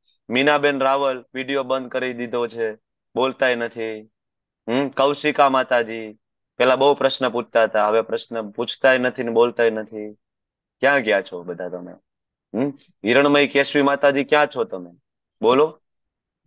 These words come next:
હમ, હેન્ડ રેસ કેમ નથી તમારો? એકદમ સામ-, સામાન્ય પ્રશ્નમાં હેન્ડ રેસ કેમ નથી? હમ,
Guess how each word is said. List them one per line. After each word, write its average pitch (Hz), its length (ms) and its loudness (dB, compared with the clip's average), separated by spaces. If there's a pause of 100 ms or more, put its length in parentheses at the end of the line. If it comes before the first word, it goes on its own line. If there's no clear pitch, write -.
(100)
હમ, 123 260 -6
હેન્ડ 120 220 0
રેસ 139 200 2
કેમ 143 200 2
નથી 110 260 -4
તમારો? 87 520 -12 (680)
એકદમ 120 420 2
સામ-, 120 500 0
સામાન્ય 123 420 0
પ્રશ્નમાં 117 600 -6
હેન્ડ 113 200 -4
રેસ 120 180 -2
કેમ 110 220 -4
નથી? 87 280 -14 (1000)
હમ, 107 160 -10